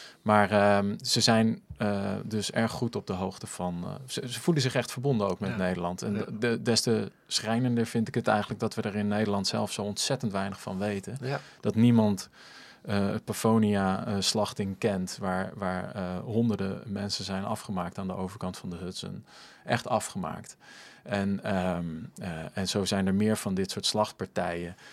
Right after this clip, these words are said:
Speaker 1: die voor hun heel belangrijk zijn. Echt een, een, een tipping point in, in hun ontstaansges-, of in, in hun geschiedenis.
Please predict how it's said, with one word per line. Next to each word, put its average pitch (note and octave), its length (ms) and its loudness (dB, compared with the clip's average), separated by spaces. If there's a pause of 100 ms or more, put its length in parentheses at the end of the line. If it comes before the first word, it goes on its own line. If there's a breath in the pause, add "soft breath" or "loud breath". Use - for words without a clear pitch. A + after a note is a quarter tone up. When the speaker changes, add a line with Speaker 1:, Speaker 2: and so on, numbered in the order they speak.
(160 loud breath)
Speaker 1:
die G#2 160 0
voor G#2 180 2
hun A#2+ 280 4
heel A2+ 300 4
belangrijk F#2+ 440 -2
zijn. F2+ 340 -8
Echt - 180 -10
een, F2+ 300 -6
een, F2 280 -8
een E2+ 280 -10
tipping G2 320 -2
point F#2+ 280 0
in, F#2 240 -4
in F#2 140 -4
hun F2+ 320 -4
ontstaansges-, - 640 -6
of - 160 -10
in, G2+ 200 -2
in G2 140 0
hun G2 120 0
geschiedenis. F#2 600 -2